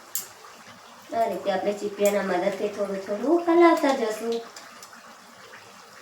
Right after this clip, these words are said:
જ્યારે ફ્રેન્ડ્સ આપણે બાસ્કેટ ચાટ બરાબર તળાઈ જશે તો જે વાટકી છે તે જાતે જ એની,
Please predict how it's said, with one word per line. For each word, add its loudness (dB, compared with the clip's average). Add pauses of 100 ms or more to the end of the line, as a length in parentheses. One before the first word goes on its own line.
(1000)
જ્યારે 8
ફ્રેન્ડ્સ 2
આપણે 2
બાસ્કેટ 4
ચાટ 6 (1000)
બરાબર 6 (260)
તળાઈ 6
જશે 8
તો 2
જે 2 (380)
વાટકી 2
છે 2
તે 2
જાતે 4
જ 6
એની, 4